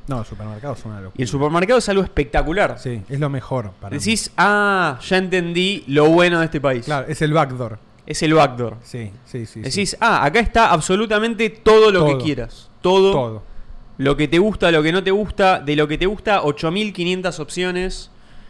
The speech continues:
Speaker 2: Eh, cosas extrañas, cosas asquerosas, cosas increíbles.
Speaker 1: Sí, los supermercados son... y
Speaker 2: Los
Speaker 1: viste,
Speaker 2: supermercados son
Speaker 1: no,
Speaker 2: increíbles.
Speaker 1: no sé si te pasó en algunas ciudades, por ejemplo, tipo, bueno, San Francisco, Los Ángeles, New Orleans, que tenés,
Speaker 2: Sí.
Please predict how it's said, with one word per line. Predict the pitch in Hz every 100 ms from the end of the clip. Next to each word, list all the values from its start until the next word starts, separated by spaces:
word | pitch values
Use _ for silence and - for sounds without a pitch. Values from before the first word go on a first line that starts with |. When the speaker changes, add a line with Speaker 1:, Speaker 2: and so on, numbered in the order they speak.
| - - - -
Speaker 2:
Eh, | 127 127
cosas | 123 180 - 165 - -
extrañas, | 127 - 170 180 180 180 175
cosas | 160 170 165 143
asquerosas, | 127 - 143 175 165 165 156 147 - - - - - - -
cosas | 147 135
increíbles. | 127 131 147 160 151 147 139 - - - - - -
Speaker 1:
Sí, | - 135
los | 117 107
supermercados | 117 110 113 120 151 123
son... | 131 120 -
y |
Speaker 2:
Los | 135
Speaker 1:
viste, | 190
Speaker 2:
supermercados | 208 156 208 202
son | 160
Speaker 1:
no, |
Speaker 2:
increíbles. | 147 170 196 160
Speaker 1:
no | 175
sé | 208
si | 185 160
te | 160
pasó | 160 - 202
en | 160
algunas | 151 170 -
ciudades, | 160 151
por | 120
ejemplo, | 120 147 135 123 113
tipo, | 120 117 113 110 107 110 104 - - -
bueno, | 175 151
San | 147 147
Francisco, | 156 151 160 143
Los | 139 139
Ángeles, | 143 131 135 127
New | 131
Orleans, | 139 139 143 143
que | - 131
tenés, | 151 135
Speaker 2:
Sí. | 113